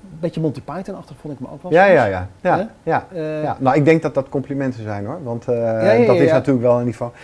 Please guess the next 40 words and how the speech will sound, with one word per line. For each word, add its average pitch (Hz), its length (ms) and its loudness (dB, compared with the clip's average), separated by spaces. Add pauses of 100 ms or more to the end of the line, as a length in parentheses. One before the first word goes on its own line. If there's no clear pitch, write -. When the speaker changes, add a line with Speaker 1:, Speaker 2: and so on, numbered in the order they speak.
(140)
Speaker 2:
Ja, 101 160 -2
Don 143 300 4
heeft 151 160 -2
een 139 60 -4
hele 156 120 2
mooie 127 200 0
signatuur. 104 640 -8
Ik - 80 -20
vind 135 140 -8
echt, - 180 -10
Speaker 1:
Ja. 123 560 4
Speaker 2:
eh, 120 140 -4
altijd 143 640 0 (400)
puikwerk. 113 600 -2
Het - 100 -20
is - 120 -20
altijd 135 500 0
Speaker 1:
Ja. 139 120 -10 (440)
Speaker 2:
slim 220 680 2 (100)
Speaker 1:
Is 196 140 -4
dit, 156 100 4
Speaker 2:
en 156 200 -2
mooi. 101 300 -4 (100)
Speaker 1:
is - 160 -4
Speaker 2:
Ja. 226 100 0
Speaker 1:
dit 214 100 -4
iets, - 240 -12 (340)
eh, 170 260 -6
is 165 100 -10
dit 214 140 -4
concept, 190 500 -4
eh, 170 80 -4 (640)
made 165 200 -2
voor 165 360 -2 (220)
de 143 80 -10
komende 147 320 0
drie 143 140 0
jaar? 185 320 0
Of 180 100 -4
ma-, 170 200 -4